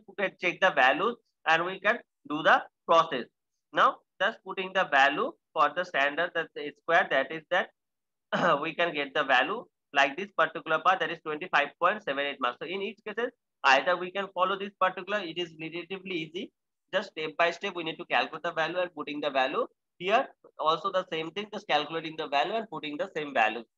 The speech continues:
So we need to remember the formula. The thing is, we need to remember the formula. So what will be done here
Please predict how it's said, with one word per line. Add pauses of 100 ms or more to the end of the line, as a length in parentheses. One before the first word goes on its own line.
(360)
So (480)
we
need (120)
to
remember
the (240)
formula.
The (140)
thing
is, (200)
we
need
to
remember (120)
the (340)
formula. (3000)
So (520)
what (380)
will
be
done
here